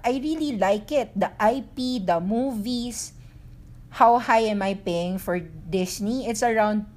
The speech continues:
more than twenty times multiple ata ngayon eh. But why not?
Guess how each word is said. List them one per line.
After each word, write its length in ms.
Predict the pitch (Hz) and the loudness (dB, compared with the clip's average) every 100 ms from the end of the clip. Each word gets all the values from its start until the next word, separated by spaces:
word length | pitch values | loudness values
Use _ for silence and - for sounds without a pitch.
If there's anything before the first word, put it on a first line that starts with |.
| - | -8
more 240 | 196 208 202 | -2 0 0
than 160 | 185 180 | -2 -2
twenty 400 | 180 170 175 196 | 0 -2 -2 -6
times 400 | - 175 170 170 | -2 -2 -2 -4
multiple 560 | 196 175 180 175 170 165 | -4 -2 -4 -4 -2 0
ata 400 | 147 156 175 165 | 0 -2 -2 -4
ngayon 320 | 170 180 196 165 | -4 -4 -4 -6
eh. 240 | 151 175 - - - - 190 | -10 -12 -18 -20 -20 -10 4
But 240 | 240 247 | 4 4
why 320 | 254 262 277 | 2 2 2
not? 400 | 226 190 214 208 | 0 2 0 -2